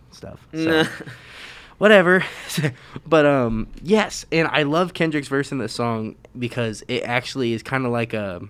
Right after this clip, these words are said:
Speaker 1: one of his lines is actually, like, I don't know how to ex-, explain it, but it kinda connects to a song later down the track list.
Speaker 2: Right.
Speaker 1: Yeah, and I love that too, because it's kind of,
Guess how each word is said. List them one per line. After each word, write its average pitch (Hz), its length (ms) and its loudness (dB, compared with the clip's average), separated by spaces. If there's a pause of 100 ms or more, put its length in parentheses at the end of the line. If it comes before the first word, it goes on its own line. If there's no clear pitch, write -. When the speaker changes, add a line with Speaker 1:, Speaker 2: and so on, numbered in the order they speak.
(1040)
Speaker 1:
one 131 160 2
of 147 80 2
his 131 180 2
lines 127 400 0
is 110 120 -6
actually, 110 400 -4
like, 92 440 -10 (960)
I - 140 -12
don't 113 120 -8
know 104 60 -6
how 107 100 -6
to 104 120 -8
ex-, - 280 -14 (260)
explain 107 420 -8
it, 76 100 -12
but 98 160 -8 (680)
it 135 240 0
kinda 139 320 0
connects 127 460 -4
to 113 480 -2
a 113 80 -8
song 120 300 -6
later 110 180 -4
down 104 180 -8
the 92 60 -14
track 120 260 -6
list. - 280 -18 (100)
Speaker 2:
Right. 135 420 -4 (240)
Speaker 1:
Yeah, 117 260 -2 (100)
and 120 140 -4
I 123 80 0
love 139 220 2
that 123 220 -4
too, - 240 -12 (220)
because 101 640 -8 (440)
it's 117 200 -6
kind 110 340 -6
of, 95 380 -12